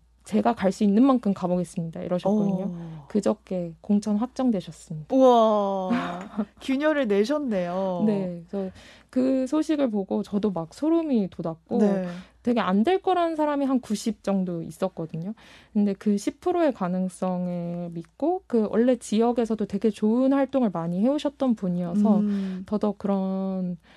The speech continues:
Speaker 1: 어, 평가가 이-, 있었지 않았을까라고 생각을 하고 있고요.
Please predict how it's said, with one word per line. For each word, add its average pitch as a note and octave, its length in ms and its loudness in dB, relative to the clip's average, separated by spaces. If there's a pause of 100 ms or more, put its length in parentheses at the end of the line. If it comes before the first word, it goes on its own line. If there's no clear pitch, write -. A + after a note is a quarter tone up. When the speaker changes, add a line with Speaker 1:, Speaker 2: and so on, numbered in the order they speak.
(200)
Speaker 1:
어, - 120 -10
평가가 G#3 840 -4
이-, F#3 240 -6
있었지 G3+ 400 -6
않았을까라고 F#3 960 -6
생각을 A3 440 0
하고 A3 260 -6
있고요. F#3 520 -8